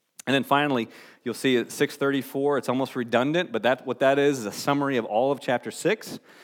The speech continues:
He says it again for the third time. And, and the question should come into your mind, as I've already mentioned, why three times that, that, uh, anxiety as a sin is so important to God that Jesus would mention it three times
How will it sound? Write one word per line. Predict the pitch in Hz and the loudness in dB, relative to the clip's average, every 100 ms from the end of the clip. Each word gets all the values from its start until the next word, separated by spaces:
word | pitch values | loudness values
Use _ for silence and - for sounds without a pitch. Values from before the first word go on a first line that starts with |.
| - - _ _ _ _ _ _ _ - | -20 -20 _ _ _ _ _ _ _ -10
He | |
says | 110 127 135 | 2 4 4
it | |
again | 139 180 | 2 0
for | 185 | -2
the | 120 | -6
third | 113 143 147 | -4 -2 -2
time. | 147 208 170 | -2 -2 0
And, | 143 | -2
and | 160 | 0
the | 170 | -2
question | - 202 220 - 240 | 0 -2 0 -2 -4
should | 226 185 | -4 -2
come | 202 214 | -2 0
into | 196 202 | -2 -2
your | |
mind, | 180 202 208 | -2 0 0
as | 139 | 2
I've | 139 151 | 2 2
already | 185 175 | 2 0
mentioned, | 160 202 180 127 - - _ _ | 0 -4 -6 -8 -10 -20 _ _
why | 107 135 185 208 208 165 - | -14 -8 -4 -2 -4 -6 -12
three | - 180 240 233 | -16 -8 -2 -2
times | - 190 202 131 123 | -2 -2 -2 -4 -6
that, | 127 180 214 180 _ _ | -6 -6 -6 -10 _ _
that, | 139 160 - _ _ _ - | -12 -10 -12 _ _ _ -18
uh, | - 139 - | -14 -12 -4
anxiety | 156 156 127 143 190 240 156 107 | 0 2 0 -4 -4 -4 -2 -2
as | 117 | -2
a | 123 | -6
sin | - - - 214 226 117 95 - _ _ _ _ _ _ _ _ | -8 -10 -6 -4 -4 -6 -8 -16 _ _ _ _ _ _ _ _
is | 147 139 | -2 -2
so | - - 170 208 | -4 -8 -8 -4
important | 214 196 - 190 160 147 | -2 -2 -4 -6 -6 -8
to | 139 | -8
God | 156 175 147 107 | -6 -6 -6 -6
that | 113 | -8
Jesus | 113 151 165 - | -4 -4 -4 -8
would | 135 | -4
mention | 147 156 143 | -4 -4 -6
it | - | -8
three | - - 131 185 196 | -14 -16 -8 -6 -6
times | - 180 175 123 104 98 | -6 -2 0 -2 -4 -8